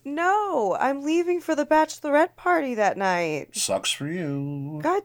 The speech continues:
Speaker 1: damn it.
Speaker 2: <laughs>
Speaker 1: Oh.
Speaker 2: New Year's Evil is happening, and we didn't even talk about that Vulture that showed up out of nowhere.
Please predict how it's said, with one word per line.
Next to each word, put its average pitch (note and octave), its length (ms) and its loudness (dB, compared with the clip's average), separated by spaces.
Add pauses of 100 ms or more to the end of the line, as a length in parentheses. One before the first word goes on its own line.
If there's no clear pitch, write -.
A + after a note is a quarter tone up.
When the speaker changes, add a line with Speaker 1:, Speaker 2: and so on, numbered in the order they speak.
Speaker 1:
damn F3+ 320 2
it. F3+ 280 -2 (540)
Speaker 2:
<laughs> B2+ 120 -2 (600)
Speaker 1:
Oh. A3 380 -4 (400)
Speaker 2:
New A#2+ 140 0
Year's F#3 320 -4
Evil C#3 300 -2
is C#3 80 -6
happening, C3+ 580 -2
and D3 560 -4
we C3+ 220 -2
didn't G#3+ 160 -2
even G3+ 160 -4
talk F#3 240 -2
about E3+ 300 -2
that E3 140 -2
Vulture D#3 580 -4
that A2+ 200 0
showed G#2 400 -4
up F#2 160 -4
out F2+ 160 0
of F2 100 -4
nowhere. F2+ 560 -4